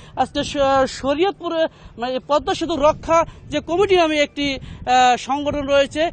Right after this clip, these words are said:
সেই সংগঠনটি কিন্তু আজকে গণ অনশন করছে, আহ, আপনার ফেরি চলাচল করার জন্য। যদি ফেরি, আহ, যদি ফেরি চলাচল না করা হয় এবং কর-, যে ফেরি যে কর্তৃপক্ষ রয়েছে তাদের, তা-, তাদের কাছ থেকে যদি,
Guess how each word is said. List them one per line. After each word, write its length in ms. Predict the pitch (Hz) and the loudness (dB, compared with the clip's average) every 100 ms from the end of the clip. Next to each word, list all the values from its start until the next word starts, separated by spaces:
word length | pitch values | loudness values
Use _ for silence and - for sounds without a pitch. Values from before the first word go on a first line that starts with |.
| - - | -6 -12
সেই 220 | - 330 | 0 2
সংগঠনটি 800 | 233 285 330 311 330 349 330 330 | 2 0 0 4 2 2 -2 -4
কিন্তু 380 | 285 330 294 330 - - - | -4 -4 -2 -6 -8 -10 -2
আজকে 320 | 269 294 294 | -2 2 0
গণ 220 | 240 302 | 2 2
অনশন 480 | 349 320 330 294 277 | 4 2 0 -4 -2
করছে, 400 | 285 269 269 254 - - | -2 0 0 0 -2 -6
আহ, 560 | 277 285 269 247 247 226 240 | 0 0 0 -4 -4 -6 -10
আপনার 340 | 220 269 262 | -4 0 0
ফেরি 220 | 247 269 | 0 -2
চলাচল 440 | 254 254 254 254 254 | 0 0 0 -2 -2
করার 240 | 247 247 | 0 0
জন্য। 320 | 240 226 196 - - - | 0 -2 -4 -6 -20 -8
যদি 180 | 233 269 | -4 -2
ফেরি, 400 | 220 277 311 285 | 0 0 0 2
আহ, 160 | 285 285 | 4 4
যদি 200 | 254 302 | 0 -2
ফেরি 260 | 226 285 285 | 0 0 0
চলাচল 480 | 285 285 277 285 | 2 2 2 -2
না 240 | 240 254 302 | 2 2 2
করা 260 | 285 277 | 0 0
হয় 380 | 269 208 254 269 262 - - | 0 2 2 2 0 -14 -4
এবং 300 | 254 285 285 285 269 240 254 - | -2 -2 -4 -6 -8 -12 -12 -4
কর-, 440 | 277 294 262 262 226 | 0 2 2 0 -2
যে 180 | 240 | -8
ফেরি 280 | 226 240 311 | -4 -4 -2
যে 140 | 294 302 | -4 -4
কর্তৃপক্ষ 540 | 294 277 294 285 269 | -2 -2 -2 -2 0
রয়েছে 400 | 277 262 247 262 - - - | 0 0 0 -2 -4 -20 0
তাদের, 300 | 254 285 320 311 294 285 277 - | 2 4 4 4 0 0 -4 -8
তা-, 80 | 254 | -6
তাদের 280 | 269 294 | -4 -4
কাছ 160 | 294 269 | -4 -6
থেকে 180 | 294 269 | -6 -8
যদি, 280 | 254 277 | -6 -8